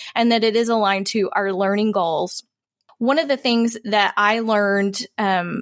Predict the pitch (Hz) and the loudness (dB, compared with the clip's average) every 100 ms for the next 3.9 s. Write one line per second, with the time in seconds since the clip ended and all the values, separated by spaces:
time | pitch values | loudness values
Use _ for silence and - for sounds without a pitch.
0 | - 196 190 240 262 254 220 190 180 170 | -6 -6 -2 0 0 2 0 0 -4 -8
1 | - _ _ 196 185 131 69 - 226 - | -14 _ _ -8 -6 -6 -6 -4 -2 -2
2 | - - 208 190 - - 202 180 - - | -6 -4 -2 -2 -4 -4 -2 -4 -6 -2
3 | 214 - 180 - - 190 - - - | -2 -2 -8 -6 -4 -4 -4 -6 -6